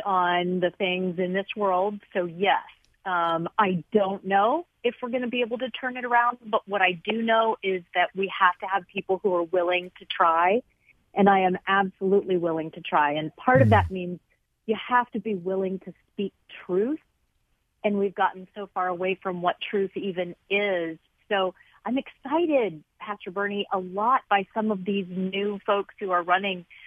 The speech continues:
Speaker 1: for the state house here in Ohio. I think we could really see a different direction. So that does give me hope, because I know a lot of these people put their hope first and foremost in Christ, not
Speaker 2: Yeah.
Speaker 1: in a world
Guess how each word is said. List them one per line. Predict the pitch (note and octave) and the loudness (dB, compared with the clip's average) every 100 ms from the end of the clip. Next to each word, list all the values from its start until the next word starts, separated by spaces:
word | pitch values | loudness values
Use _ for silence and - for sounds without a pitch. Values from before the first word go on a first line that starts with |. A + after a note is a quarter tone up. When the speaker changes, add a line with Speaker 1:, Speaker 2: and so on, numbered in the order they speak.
| - | -4
Speaker 1:
for | G3+ | -2
the | F#3+ - | -2 -2
state | G#3 F#3+ | -2 -2
house | G3 F3 - | -4 -4 -6
here | F#3 | -4
in | F3+ | 0
Ohio. | E3+ E3+ F#3 E3 - - - | 0 0 2 2 0 -10 -2
I | A3 A3 | 2 4
think | B3 A#3 | 4 2
we | A#3+ | 0
could | G#3+ A3+ F3 E3+ | 0 -2 -4 -2
really | F#3+ A3 A3 G3+ - _ | 0 2 0 -4 -10 _
see | A3+ G#3 G3+ | -6 -4 -4
a | F3+ | -6
different | F3 F#3 F#3+ E3 | -8 -6 -8 0
direction. | F3+ F3 G3 E3+ - | 2 2 -2 -10 -6
So | F#3 E3+ G#3+ | -6 -2 4
that | A3 A#3+ | 4 2
does | - G3+ - | -2 -6 -2
give | G3+ | -4
me | F#3+ F3+ | -4 -6
hope, | F3 F#3 - _ _ - | -4 -4 -4 _ _ -10
because | G#3 G3+ | -6 -4
I | G3 | -2
know | F#3+ F3+ | -2 -2
a | F3 | 0
lot | F3 F#3+ G3+ | 6 6 6
of | G#3+ | 2
these | G3 G3 - | -10 -16 -16
people | - F#3+ - G#3 G3+ G3+ G3+ _ _ _ _ _ | -18 -20 -14 -6 -2 -2 -4 _ _ _ _ _
put | A3+ - | -4 -2
their | G3+ A3 | 0 0
hope | G#3+ G3+ - | 0 -4 -4
first | G#3 F#3 - | -6 -8 -8
and | F3+ | -12
foremost | - F#3 F3+ E3 D#3 - - | -6 -4 -2 -2 -4 -10 -12
in | D#3+ | -12
Christ, | - - F#3 D3+ D#3+ _ _ _ _ _ _ | -8 0 2 2 -4 _ _ _ _ _ _
not | F#3 F#3+ F#3+ | 2 6 6
Speaker 2:
Yeah. | G3 | 2
Speaker 1:
in | F#3 | -2
a | |
world | F3 F3 E3+ | 0 0 0